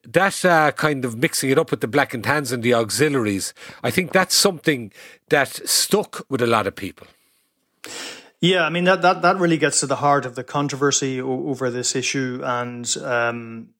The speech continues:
Speaker 2: you know, I, I, I don't necessarily wanna take sides. Um, <laughs> as an R T journalist, I, I can't really, but, uh,
Speaker 1: Yeah.
Speaker 2: but, you know, I, I th-, I think, look, um, the,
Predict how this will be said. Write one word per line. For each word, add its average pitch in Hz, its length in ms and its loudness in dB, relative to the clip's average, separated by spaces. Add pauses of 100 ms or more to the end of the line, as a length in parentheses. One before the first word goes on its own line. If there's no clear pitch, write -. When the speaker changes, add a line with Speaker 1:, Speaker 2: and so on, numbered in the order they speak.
(140)
Speaker 2:
you 139 80 0
know, 123 140 4
I, 135 260 4
I, 127 80 -2 (120)
I 139 100 4
don't 147 320 2 (160)
necessarily 139 420 4
wanna 127 180 2
take 139 220 2
sides. 135 600 4
Um, 117 280 -2
<laughs> 117 800 -4
as 131 100 2
an 135 80 4
R 147 120 6
T 147 160 0
journalist, 139 420 2
I, 127 240 4
I 127 60 2
can't 143 380 2
really, 143 280 2
but, 135 260 2
uh, 139 60 6
Speaker 1:
Yeah. 123 240 4 (300)
Speaker 2:
but, 160 180 2
you 185 60 2
know, 170 140 6
I, 160 180 4
I 151 40 4
th-, 170 140 0
I 160 60 6
think, 175 280 0
look, 151 260 0 (300)
um, 131 540 2 (1120)
the, 147 520 0